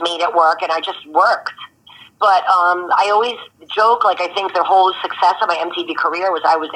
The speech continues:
able to get those outfits and return them and sport Betsey Johnson before, you know. I was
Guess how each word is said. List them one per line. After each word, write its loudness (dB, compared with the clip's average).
able -4
to -12
get -4
those -2
outfits 0
and -4
return -4
them -4
and -2
sport 2
Betsey -2
Johnson -2
before, -2
you -8
know. -4
I 4
was 2